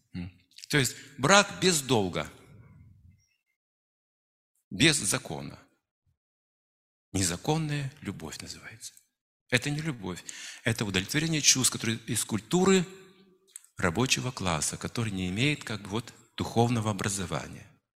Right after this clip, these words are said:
Почему говорим рабочий класс? Потому что рабочий класс не склонен к образованию в принципе. Они склонны к труду.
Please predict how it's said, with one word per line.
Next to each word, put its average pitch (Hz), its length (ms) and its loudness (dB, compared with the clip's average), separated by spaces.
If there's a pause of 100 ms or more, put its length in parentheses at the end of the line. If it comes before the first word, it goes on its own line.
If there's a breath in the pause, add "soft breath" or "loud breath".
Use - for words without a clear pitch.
(1700)
Почему 135 260 2
говорим 85 180 0
рабочий 76 260 0
класс? - 220 -6
Потому - 120 -2
что 117 140 2
рабочий 143 380 4
класс 160 340 2
не 165 200 4
склонен 143 760 4
к - 100 -2
образованию 101 640 2
в - 40 -14
принципе. 95 720 0
Они 98 140 -2
склонны 135 360 0
к - 80 -8
труду. 98 540 -2